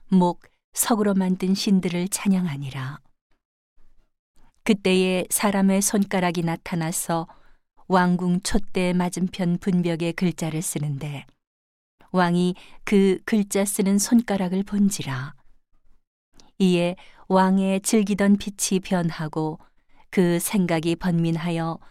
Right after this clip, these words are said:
넓적다리 마디가 녹는 듯하고 그 무릎이 서로 부딪힌지라. 왕이 크게 소리하여 술객과 갈대아 술사와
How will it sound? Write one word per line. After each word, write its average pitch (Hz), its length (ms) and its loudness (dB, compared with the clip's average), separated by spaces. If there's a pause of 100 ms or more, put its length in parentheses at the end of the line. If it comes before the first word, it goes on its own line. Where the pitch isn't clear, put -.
(560)
넓적다리 180 640 -2
마디가 175 460 0
녹는 185 380 2
듯하고 151 600 -6 (460)
그 170 260 2
무릎이 170 540 0
서로 170 340 -2
부딪힌지라. 135 1040 -6 (1500)
왕이 175 600 2
크게 196 400 0
소리하여 180 760 -2 (400)
술객과 190 920 0 (220)
갈대아 175 560 -2
술사와 160 800 -4